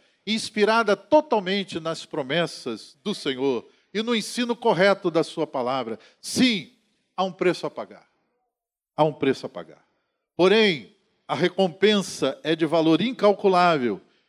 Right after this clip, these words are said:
e impossível de imaginar. Alguém já disse que trabalhar para Deus pode, às vezes, não render um salário tão bom. Mas a aposentadoria é de outro mundo.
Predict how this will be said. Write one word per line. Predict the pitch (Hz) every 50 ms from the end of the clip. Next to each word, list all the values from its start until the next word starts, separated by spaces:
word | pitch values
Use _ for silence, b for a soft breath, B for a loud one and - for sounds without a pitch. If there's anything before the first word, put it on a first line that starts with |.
| _ _ _
e | 156 185
impossível | 202 190 - - 170 160 - - - 175 190 185 151 143 139
de | 127 123
imaginar. | 127 110 123 117 107 113 107 95 98 95 87 - _ _ _ _ _ _ _ _ _ _ _ _ _ _ _ _ _ _ _ _ _ _
Alguém | 147 156 160 180 220 214
já | 196 214 196
disse | 165 165 214 226 208 - - 208
que | - - 190
trabalhar | - 196 196 190 190 175 170 180 185 190 175 -
para | - 180 175 175
Deus | 165 135 165 170 165 147 120 - - - - - _ _ _ _ _ _ _ _ _ _
pode, | 175 185 175 180
às | 180 160
vezes, | 139 156 175 180 170 156 165 165
não | 175 180 175
render | 165 175 175 156 151 156 165 156
um | 156
salário | 147 - - 156 151 147 147 151 143 135
tão | 127 - 127 123
bom. | 113 98 98 90 80 - _ _ _ _ _ _ _ _ _ _ _ _ _ _ _ _ _ _ _
Mas | 135 151 165 147 180
a | 170
aposentadoria | 156 - - 175 156 156 170 156 - 160 160 147 147 143 180 214 202 151 120 95 87 - _ _ _ _ _ _ _ _ _ _ _ _ _
é | 131 131
de | 127 131
outro | 135 160 170 165 - 120 110
mundo. | 107 110 110 101 90 - 85 -